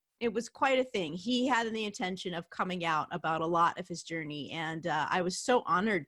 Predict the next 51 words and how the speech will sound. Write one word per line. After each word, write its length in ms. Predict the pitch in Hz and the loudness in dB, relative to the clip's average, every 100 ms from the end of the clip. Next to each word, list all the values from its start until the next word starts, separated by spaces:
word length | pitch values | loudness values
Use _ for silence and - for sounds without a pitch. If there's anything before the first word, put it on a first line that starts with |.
| - | -4
to, 280 | 190 175 165 - _ _ - | 2 2 2 -4 _ _ -2
to 100 | 254 | 0
be 240 | 180 285 294 | 4 4 4
the 100 | 277 | 4
one 400 | 190 202 196 208 - | 4 2 2 -4 -2
to, 360 | 196 180 175 180 _ _ _ _ - | 0 0 -2 -8 _ _ _ _ -6
to 280 | 226 202 | 2 2
hold 240 | 233 262 254 | 6 4 4
space 340 | - 208 - | 0 -2 -2
for 180 | - 202 | -4 -4
it 340 | - 196 - - | -2 -2 -4 -4
to, 360 | 208 190 190 190 | 2 4 4 2
um, 300 | - 78 - - | 0 -2 -4 0
unravel 560 | 240 226 208 196 185 151 | 0 4 4 2 0 -6
for 160 | - | -8
him 240 | 208 175 180 | -6 -6 -6
to 80 | 170 | -6
share 260 | 175 165 | -4 -2
with 140 | 156 175 | -2 -4
his 120 | 160 | -4
audience. 400 | 160 165 151 160 | -2 -2 -4 -4
So 200 | 165 156 - - - | -4 -4 -12 -6 0
we'll 120 | 240 | 2
put 160 | 285 | 4
a 60 | 233 | 4
link 240 | 214 220 | 4 2
about, 240 | 214 185 - - - | 2 2 0 -6 -6
to 100 | 226 | 0
that 240 | 190 160 165 | 2 2 0
in 60 | |
the 60 | 180 | -4
show 200 | - 175 | -2 -2
notes 280 | 165 156 170 | -4 -6 -8
as 120 | - | -4
well. 340 | 156 143 147 - _ _ _ _ - | 0 0 -2 -12 _ _ _ _ 0
So 260 | - 285 - | 4 6 6
I'm 180 | 330 392 | 2 0
super 300 | 381 349 349 | -2 -2 -4
excited 440 | 294 349 311 285 | -4 0 2 0
for 140 | - | -2
you 80 | 285 | 0
to 80 | 262 | 2
meet 220 | 254 262 | 2 4
him 180 | 262 262 - | 4 2 2
and 220 | 214 214 | 0 0
to 140 | - 220 | -2 -6
hear, 600 | 277 269 254 247 240 - | 0 4 8 8 6 0
he 220 | 240 277 | -4 -2
was 120 | 269 - | -2 2
so, 400 | 285 285 277 - | 4 6 4 2
um, 460 | 208 208 196 190 | 2 2 2 -2